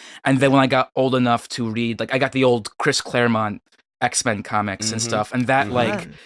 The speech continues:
Speaker 1: because those were so old and before my time, that really created the idea of not only, like, a lineage, which I think is sort of, <laughs> like, kind of
Speaker 3: Mm-hmm.
Speaker 1: dorky to get into, like, the le-, the eras of stuff.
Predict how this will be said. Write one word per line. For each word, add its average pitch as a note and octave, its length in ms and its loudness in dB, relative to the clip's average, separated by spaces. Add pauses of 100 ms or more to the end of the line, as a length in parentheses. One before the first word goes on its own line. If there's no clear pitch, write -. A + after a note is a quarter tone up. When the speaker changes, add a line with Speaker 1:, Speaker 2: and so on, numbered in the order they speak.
Speaker 1:
because G3+ 260 4
those G3+ 180 8
were D#3+ 100 2
so E3+ 480 4
old B2+ 260 4
and B2 120 0
before B2 420 0
my A#2+ 280 4
time, G#2+ 520 -2 (340)
that C#3+ 300 2
really C3+ 240 0
created A#2+ 420 0
the A#2+ 120 0
idea A#2 400 -2
of A2 180 -2
not E3+ 220 2
only, D3 200 2
like, A#2+ 380 -2 (380)
a C#3 80 4
lineage, C3+ 880 0
which B2 180 -2
I C#3+ 80 2
think C#3+ 180 -4
is D3+ 120 -2
sort D3 180 0
of, C3+ 140 -2
<laughs> C3 140 -10
like, - 280 -10 (160)
kind F3 220 0
of F3 100 -4
Speaker 3:
Mm-hmm. F3 140 -4
Speaker 1:
dorky E3 280 0
to D#3+ 80 2
get D3 220 2
into, C3+ 180 0
like, A#2 320 -2 (300)
the C#3 100 -2
le-, C3 280 0
the A#2 260 0
eras D3+ 480 4
of A#2+ 120 -4
stuff. - 460 -2